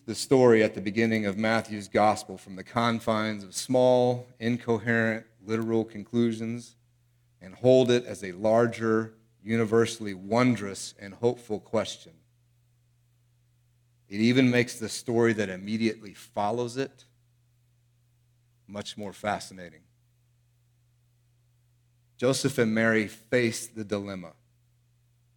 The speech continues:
risking cultural vertigo and leaving behind the religious and cultural resources that had previously sustained them.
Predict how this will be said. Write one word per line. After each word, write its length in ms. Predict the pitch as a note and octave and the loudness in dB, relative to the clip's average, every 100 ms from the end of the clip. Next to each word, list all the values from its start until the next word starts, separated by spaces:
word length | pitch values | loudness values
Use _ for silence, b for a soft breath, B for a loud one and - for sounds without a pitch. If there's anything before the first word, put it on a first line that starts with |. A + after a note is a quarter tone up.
| _ - | _ -4
risking 420 | A#2 A#2 B2+ B2 | -2 0 0 0
cultural 520 | - A#2+ A#2 B2+ A#2+ | 2 2 2 2 0
vertigo 640 | G2+ G#2+ G#2 G2+ G2 G2+ b b b F#2 | 2 0 0 -2 -2 -4 b b b -18
and 140 | F#2 | -2
leaving 320 | G#2+ B2 C#3+ | 2 6 6
behind 480 | B2+ A2 A#2+ A#2+ A#2+ | 4 2 2 2 0
the 60 | F#2+ | -4
religious 560 | F#2 A2 A#2 A#2+ A#2 | -4 -2 0 -2 -4
and 120 | F#2+ | -8
cultural 520 | - A#2 A#2+ - B2+ A#2 | 0 4 4 2 2 4
resources 720 | C3 C#3 D3 C#3 C#3 C3 B2 b b b | 4 4 2 2 2 -2 -4 b b b
that 140 | G#2+ G2+ | -6 -2
had 200 | G2+ - | -4 0
previously 600 | - D3 D3+ D#3 D#3 C#3+ | 6 8 8 4 4 2
sustained 560 | - C#3 - A#2+ A2+ | 0 -4 0 0 0
them. 180 | A2+ A2+ | -2 -4